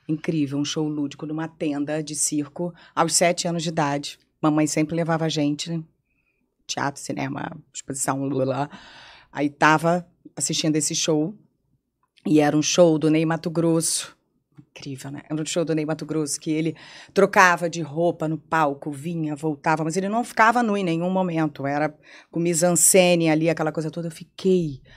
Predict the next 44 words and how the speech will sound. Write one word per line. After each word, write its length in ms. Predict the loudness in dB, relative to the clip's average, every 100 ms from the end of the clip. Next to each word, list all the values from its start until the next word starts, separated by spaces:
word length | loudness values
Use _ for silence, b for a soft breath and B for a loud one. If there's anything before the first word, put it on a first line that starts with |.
| b b b b
e 40 |
falei 240 | -4 -2 0
pra 120 | -2
mamãe, 280 | 0 0 0
"Mãe, 320 | 0 2 0 -2 _ _ _ _ _ _ _
que 120 | -12
que 200 | -6 -2
esse... 420 | 0 2 0 -2 -6 _ _ _ _ _ -20
que 100 | -8
que 140 | 0
ele 240 | 2 4
é? 200 | 6 4
Que 140 | 2 -4
que 120 | -6
ele 120 | -6
tá 140 | -4 -6
fazendo? 640 | -4 -4 0 0 0 -2
Qual 220 | -2 -2
é 100 | -2
a 60 | -4
profissão 460 | -4 -6 -4 -4 2
dele?" 420 | 4 4 2 -2 b b b b b b -10
E 40 |
aí 160 | -8 -6
mamãe 260 | -6 -6 -6
falou, 360 | -6 -2 -2
"Filha, 360 | -4 -10 -4 -2
ele 120 | -2
é 60 | -2
um 140 | -4
artista. 1000 | -6 -6 -2 2 2 2 0 -6 -8 -10
O 140 | -6 -2
Ney 320 | 2 2 2
é 40 |
mais 400 | 2 6 6 6
do 100 | 2 -2
que 80 | -2
um 40 |
cantor, 300 | -2 -4 -2
ele 120 | 0
é 40 | 0
um 80 | -2
artista 600 | -8 -6 -2 -2 -2 -6
completo." 800 | -4 -8 -6 -6 -6 -12 -16